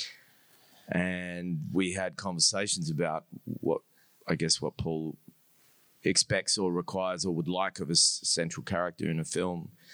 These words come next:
that they occupy a place, uh, kind of intros-, well, not introspection, but, but, but that they are a, still a component to a much kind of crazy, uh, ensemble, I guess, that,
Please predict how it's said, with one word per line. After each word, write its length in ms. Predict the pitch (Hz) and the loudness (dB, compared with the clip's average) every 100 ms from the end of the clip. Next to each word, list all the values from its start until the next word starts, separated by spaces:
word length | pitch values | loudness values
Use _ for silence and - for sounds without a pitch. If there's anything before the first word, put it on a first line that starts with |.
| - - | -20 -10
that 160 | - - | -6 0
they 380 | 80 82 80 - - - - - - - - - - - | 2 2 -2 -6 -8 -10 -10 -10 -8 -2 -2 -4 -18 -6
occupy 540 | 202 196 - - 85 85 | -4 -2 -2 0 -2 -2
a 40 | |
place, 520 | - 90 87 - - - | -4 -4 2 2 2 2
uh, 340 | - 71 - 143 - _ _ _ - - - - | 2 0 -2 -6 -12 _ _ _ -20 -20 -18 -4
kind 220 | - 87 | 2 4
of 60 | 85 | 2
intros-, 280 | 85 82 - _ - - - - | 2 2 0 _ -20 -18 -12 0
well, 140 | 127 | 2
not 80 | 104 | 4
introspection, 640 | 87 87 - 104 101 92 82 82 | 2 2 0 0 -4 -4 -6 -2
but, 140 | 95 - | -2 2
but, 280 | 107 107 - 98 | 2 2 0 -2
but 180 | 107 - - - - | -2 -4 -14 -16 -2
that 180 | 120 90 | -2 2
they 200 | 120 113 | 2 2
are 120 | 104 | 0
a, 60 | 92 | 2
still 400 | - - 104 98 | 2 2 2 2
a 140 | 90 - - | -2 -4 -2
component 760 | 98 85 - 107 101 101 - | 0 2 2 0 0 -2 0
to 280 | - 92 92 | 0 2 2
a 60 | 87 | 0
much 520 | 90 95 - - - | 0 0 4 2 2
kind 240 | - 101 87 | 0 2 2
of 320 | 76 - - - - - - - _ - - | 2 -4 -10 -12 -20 -20 -20 -20 _ -20 -4
crazy, 560 | - 95 95 95 90 85 | 2 4 4 2 2 2
uh, 680 | 82 - 87 85 82 82 82 | 0 0 -4 -4 -6 -8 -4
ensemble, 680 | 90 85 - 101 113 104 90 | 0 4 4 2 0 0 2
I 140 | 85 | 0
guess, 320 | 76 87 82 - | -2 0 2 2
that, 200 | 87 | 2